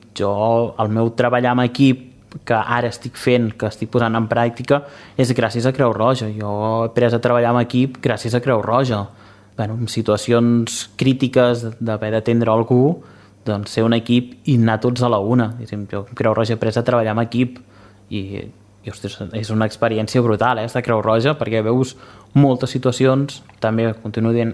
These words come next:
aprens molt. Jo crec que cada lloc on, on vas o com a persona aprens molt, no? I amb Creu Roja, amb les entitats que he estat, gràcies a, sí, gràcies a elles, doncs, on estic, no? On, que he après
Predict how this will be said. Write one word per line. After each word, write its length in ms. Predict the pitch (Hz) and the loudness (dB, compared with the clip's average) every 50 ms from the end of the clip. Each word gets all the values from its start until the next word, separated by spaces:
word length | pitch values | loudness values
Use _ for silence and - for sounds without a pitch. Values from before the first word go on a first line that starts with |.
| - - | -6 -6
aprens 460 | - 117 - - 120 120 123 120 120 | -6 -4 -2 0 2 2 2 2 2
molt. 260 | 120 123 123 127 127 135 | 2 2 2 2 0 0
Jo 220 | 135 131 123 143 - | 0 0 0 0 0
crec 240 | - 143 127 127 - | -2 0 0 0 -2
que 80 | 123 113 | -2 0
cada 160 | 120 120 123 | 2 2 4
lloc 220 | 127 131 131 - 135 | 4 2 2 2 2
on, 160 | 127 127 123 - - - - - - - - - | 2 2 2 0 -4 -10 -18 -20 -20 -20 -6 -2
on 220 | - 127 123 123 117 | 2 2 4 4 4
vas 260 | 120 113 120 123 117 | 4 2 2 0 0
o 120 | 120 113 - - - | 0 -2 -2 -2 -2
com 140 | 139 120 117 | 0 0 0
a 60 | 110 - | 0 0
persona 560 | 110 - - - - 131 127 127 131 139 170 - - - - - - - - - | -2 -4 -4 -2 0 0 2 2 2 0 -2 -4 -8 -16 -20 -20 -20 -20 -8 -4
aprens 440 | 117 113 - 120 113 113 113 - - | -4 -2 0 0 0 0 -2 -2 -2
molt, 280 | 107 107 113 113 107 | 0 0 2 0 0
no? 140 | 104 107 113 123 | 0 -2 -2 -2
I 180 | 117 107 104 98 | -4 -4 -4 -6
amb 280 | 95 98 98 101 - - - | -6 -8 -12 -16 -14 -6 -2
Creu 160 | 110 110 107 | 0 0 2
Roja, 260 | 104 110 113 110 113 | 2 2 2 0 -2
amb 180 | 113 110 107 107 | -4 -4 -4 -2
les 120 | 107 107 | -2 0
entitats 340 | 113 110 107 - 117 117 - | -2 -2 0 0 -2 -2 0
que 100 | - 135 | -2 -2
he 40 | - | -2
estat, 240 | - 117 117 123 131 | 0 0 0 0 2
gràcies 440 | 131 123 117 110 - - 120 113 110 | 0 0 0 0 -2 -2 -2 -2 0
a, 480 | 113 110 107 104 104 104 101 107 120 - - - - - - - _ | 0 0 0 -2 -2 -4 -6 -6 -10 -12 -14 -20 -20 -20 -20 -20 _
sí, 120 | - - 120 | -6 -2 0
gràcies 300 | 113 110 107 - 123 120 | 0 0 0 0 2 2
a 80 | 120 | 2
elles, 380 | 117 120 127 127 131 139 139 - - - | 4 4 4 4 4 4 2 0 -4 -6
doncs, 220 | 117 107 104 107 110 | -6 -4 -4 -2 0
on 100 | 113 120 | 2 0
estic, 440 | 113 - - - 123 123 120 - 117 | 0 -2 -4 -2 -2 -2 -2 -2 -2
no? 240 | 110 113 147 160 151 | -2 -2 -2 -4 -4
On, 200 | 120 113 110 113 113 113 104 - - - | -6 -8 -8 -8 -8 -10 -12 -14 -6 -2
que 100 | - 117 | 0 0
he 40 | 104 | 0
après 500 | 104 - - 123 135 170 208 214 - | 0 0 2 2 2 2 2 -2 -6